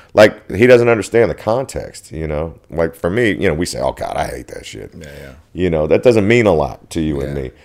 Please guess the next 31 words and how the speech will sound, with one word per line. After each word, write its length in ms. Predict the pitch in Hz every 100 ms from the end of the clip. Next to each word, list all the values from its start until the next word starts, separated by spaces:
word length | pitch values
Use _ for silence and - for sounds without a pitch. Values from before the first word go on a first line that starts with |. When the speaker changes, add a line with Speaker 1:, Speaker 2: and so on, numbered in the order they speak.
| 80
Speaker 2:
yeah. 60 |
Speaker 1:
But 100 | 85
when 160 | 95 113
you 80 | 120
hear 140 | 113
a 40 |
child 460 | - - 120 110 80
use 100 | 76
the 80 | 69
word 280 | 69 65 -
hate, 360 | 76 71 - _ _ _ _ _ _ _ _ _ _ _ -
it's 80 | 78
just 180 | 85 -
different. 380 | 80 - 62 _ _
Speaker 2:
Yeah. 320 | 78 78 76
Speaker 1:
You 120 | 82
know, 200 | 76 71
it, 120 | 76 -
it, 140 | 80 -
it 100 | 78
just 340 | 80 73 - _ _ _
Speaker 2:
How 120 | 113
can 220 | - 113
they 140 | 95 90
hate 240 | 101 113
it? 120 | - _ _
It 60 | 90
was 120 | 92
free. 360 | - 98 117 90 _ -
Speaker 1:
Right. 220 | 135 151 -
<laughs> 1700 | 339 403 - - - - - - 160 - 160 - 165 190 190 - -